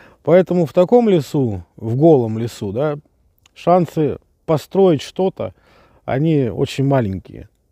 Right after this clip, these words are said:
Опять же, тут нужно, конечно, немножко уточнить. Либо мы специально едем что-то строить, правильно? С-, у нас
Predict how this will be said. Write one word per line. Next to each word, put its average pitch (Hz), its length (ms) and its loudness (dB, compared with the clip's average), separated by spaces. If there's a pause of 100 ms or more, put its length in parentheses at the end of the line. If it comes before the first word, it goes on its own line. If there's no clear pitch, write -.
(1000)
Опять 127 320 2
же, 95 220 -12 (120)
тут 123 180 -10
нужно, 135 260 -2
конечно, 135 280 -2
немножко 135 420 -2
уточнить. 160 580 -2 (380)
Либо 156 280 4
мы 156 120 2
специально 220 640 0
едем 139 420 0
что-то 123 340 -6
строить, 104 520 -2
правильно? 139 440 0
С-, - 420 -20
у 120 140 -10
нас 131 200 -4